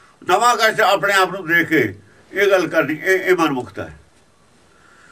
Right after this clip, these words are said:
ਇਹ ਮਨ ਮੁਕਤ ਹੈ। ਉਹ ਜੋ ਦੇ ਰਿਹਾ ਹੈ ਪਰਚੇ 'ਚ, ਟੈਸਟ ਉਸੇ ਦਾ ਦੇਣਾ ਤੁਸੀਂ, ਜੋ ਪਰਚੇ 'ਚ ਲਿਖਿਆ ਹੋਇਆ। ਆਪਣੇ ਕੋਲੋਂ ਫਾਲਤੂ ਨਹੀਂ ਲਿਖਣਾ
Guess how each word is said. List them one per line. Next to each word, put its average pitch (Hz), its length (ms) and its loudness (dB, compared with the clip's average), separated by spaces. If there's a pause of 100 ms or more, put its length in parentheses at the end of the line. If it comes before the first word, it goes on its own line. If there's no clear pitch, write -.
(200)
ਇਹ - 80 -6
ਮਨ 170 120 0
ਮੁਕਤ 107 340 -10
ਹੈ। - 60 -20 (960)
ਉਹ - 80 -6
ਜੋ 226 120 2
ਦੇ 185 320 6
ਰਿਹਾ 240 160 4
ਹੈ 147 400 2 (240)
ਪਰਚੇ 175 360 2
'ਚ, 143 200 -4 (300)
ਟੈਸਟ 175 260 0
ਉਸੇ 160 320 0
ਦਾ 170 180 2
ਦੇਣਾ 107 280 -2
ਤੁਸੀਂ, 160 260 -6
ਜੋ 180 120 0
ਪਰਚੇ 147 320 -4
'ਚ 127 80 -6
ਲਿਖਿਆ 107 300 -2
ਹੋਇਆ। 95 220 -8 (580)
ਆਪਣੇ 202 260 0
ਕੋਲੋਂ 233 320 2
ਫਾਲਤੂ 196 360 4
ਨਹੀਂ 190 140 -2
ਲਿਖਣਾ 117 360 0